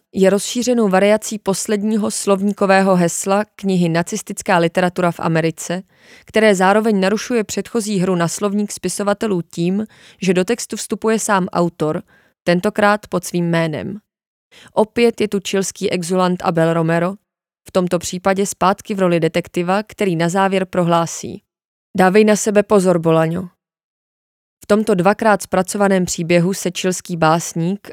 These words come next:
a, jak záhy zjistíme, také sadistický vrah Carlos Ramirez Hoffman, respektive Carlos Widr, může díky nástupu diktatury stát čímsi jako ultrapravicovým avantgardistou.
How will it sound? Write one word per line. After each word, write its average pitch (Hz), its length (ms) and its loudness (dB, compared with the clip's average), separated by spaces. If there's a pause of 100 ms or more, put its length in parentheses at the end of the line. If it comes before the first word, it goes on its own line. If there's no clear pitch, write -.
a, 180 60 0
jak 175 200 2
záhy 170 240 2
zjistíme, 175 640 -2
také 175 380 -2
sadistický 170 720 -6
vrah 165 380 -2 (420)
Carlos 208 460 2
Ramirez 190 420 2
Hoffman, 170 760 0
respektive 170 640 -2 (140)
Carlos 165 360 0
Widr, 160 440 -2 (460)
může 214 220 4
díky 233 280 -2
nástupu 196 460 0
diktatury 208 520 0
stát 185 320 -2
čímsi 196 400 -4
jako 208 340 -4
ultrapravicovým 208 960 -2
avantgardistou. 160 960 -4